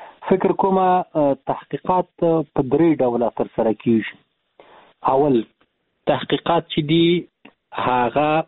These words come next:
مصاحبوي شکل ده، چې د مصاحبې په ترڅ کې سمپلونه اخیستل کیږي او یو جنبه د تحقیقاتو نیسي،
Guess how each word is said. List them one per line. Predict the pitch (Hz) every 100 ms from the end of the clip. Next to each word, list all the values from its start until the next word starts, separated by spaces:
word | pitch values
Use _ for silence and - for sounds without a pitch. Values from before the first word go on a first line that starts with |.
| -
مصاحبوي | 127 127 - 117 110 123 120 120 160
شکل | - 170 170 170
ده، | 170 190 _ _ _ _ _ _ - -
چې |
د | 123 123
مصاحبې | 120 113 123 117 123 120 156 156
په | 120
ترڅ | - 135 156 - -
کې | 143 151 _ _ -
سمپلونه | 143 123 113 127 135 156 156
اخیستل | 120 - 117 - 117
کیږي | - 165 190 165 202 - _ _ _ _ _
او | 123 120 120
یو | 123 123
جنبه | 117 127 123 143 160
د | 139
تحقیقاتو | - - - 120 - 143 139 -
نیسي، | 117 117 -